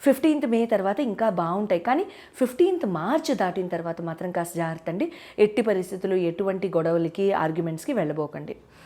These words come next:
మ్యారేజ్ విషయానికి కనుక వచ్చినట్లయితే మీకు సెవెంత్ మార్చ్ వరకు కొంచెం ఆగండి, స్లో డౌన్.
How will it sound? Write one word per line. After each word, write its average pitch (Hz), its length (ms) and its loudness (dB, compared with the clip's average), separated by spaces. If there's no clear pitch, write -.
మ్యారేజ్ 240 440 8
విషయానికి 220 420 4
కనుక 180 220 -2
వచ్చినట్లయితే 175 840 0
మీకు 269 240 6
సెవెంత్ 294 480 6
మార్చ్ 220 440 4
వరకు 190 300 2
కొంచెం 247 640 -2
ఆగండి, 180 440 0
స్లో 190 240 2
డౌన్. 160 140 0